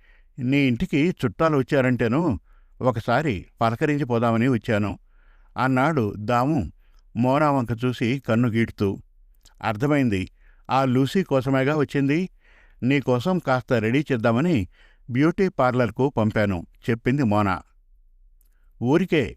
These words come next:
ఒకసారి చూద్దామని అంతే, పని పూర్తయ్యే వరకు నాకు మూడ్ ఉండదు, ఆ సంగతి నీకు తెలుసుగా," అంటూ ఉండగానే అతని ఫోన్ మోగింది. శక్తి దగ్గర నుంచి ఫోన్.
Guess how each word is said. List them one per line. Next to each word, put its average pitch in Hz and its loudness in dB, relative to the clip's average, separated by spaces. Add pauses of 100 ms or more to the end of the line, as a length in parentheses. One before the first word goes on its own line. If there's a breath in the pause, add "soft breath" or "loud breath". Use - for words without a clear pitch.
(120)
ఒకసారి 123 0
చూద్దామని 117 2
అంతే, 110 -2 (480 soft breath)
పని 160 0
పూర్తయ్యే 151 -2
వరకు 131 0
నాకు 127 0
మూడ్ 120 0
ఉండదు, 107 0 (100)
ఆ 117 -2
సంగతి 127 -2
నీకు 131 -4
తెలుసుగా," 113 -2 (540 soft breath)
అంటూ 127 0
ఉండగానే 117 0
అతని 110 -2
ఫోన్ 110 0
మోగింది. 101 -2 (600)
శక్తి 180 -2
దగ్గర 127 0
నుంచి 120 0
ఫోన్. 104 -2